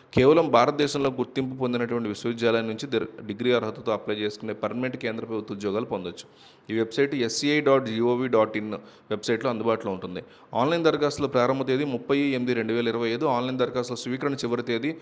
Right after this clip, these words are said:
పదిహేను తొమ్మిది రెండు వేల ఇరవై ఐదు, ఆన్‌లైన్ దరఖాస్తులు ఆహ్వానించబడతాయి. ముఖ్యమైన తేదీలు: దరఖాస్తు ప్రారంభ తేదీ ముప్పై ఆగస్టు, దరఖాస్తు చివరి తేదీ పదిహేను సెప్టెంబర్.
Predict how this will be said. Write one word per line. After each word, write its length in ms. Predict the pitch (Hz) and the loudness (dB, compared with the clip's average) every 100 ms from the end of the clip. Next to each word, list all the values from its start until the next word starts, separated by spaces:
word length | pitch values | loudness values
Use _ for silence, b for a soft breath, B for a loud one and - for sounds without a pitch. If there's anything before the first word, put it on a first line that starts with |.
| B B - | B B 0
పదిహేను 220 | 117 131 151 156 160 | 0 2 0 2 0
తొమ్మిది 340 | 160 127 131 135 | -2 -2 -2 0
రెండు 180 | 117 117 | 0 0
వేల 140 | 117 | 0
ఇరవై 260 | 110 107 113 | 0 0 0
ఐదు, 160 | 113 151 | 0 0
ఆన్‌లైన్ 320 | 120 123 127 | 0 0 0
దరఖాస్తులు 460 | 120 113 117 - 120 | -2 -2 -4 -2 -4
ఆహ్వానించబడతాయి. 720 | 107 110 107 104 90 - - B B B B B 120 | -2 -6 -6 -6 -8 -8 -12 B B B B B -6
ముఖ్యమైన 440 | - 160 156 156 160 - | 0 0 2 0 -2 -6
తేదీలు: 420 | - 120 120 104 90 | -2 0 0 -2 0
దరఖాస్తు 460 | 110 107 139 135 | 0 2 0 -2
ప్రారంభ 340 | 131 120 120 123 | 0 2 2 0
తేదీ 260 | 120 113 147 | -2 -2 -4
ముప్పై 340 | 131 107 - 123 | -4 -6 -2 0
ఆగస్టు, 400 | 113 113 117 - | 0 -2 -6 -6
దరఖాస్తు 460 | 135 110 110 127 123 | -2 -2 -2 -6 -6
చివరి 320 | 117 113 123 | -6 0 0
తేదీ 260 | 123 117 131 | 0 -4 -4
పదిహేను 380 | 120 101 113 113 | -4 -4 -6 -6
సెప్టెంబర్. 460 | 107 - 92 85 | -8 -6 -8 -10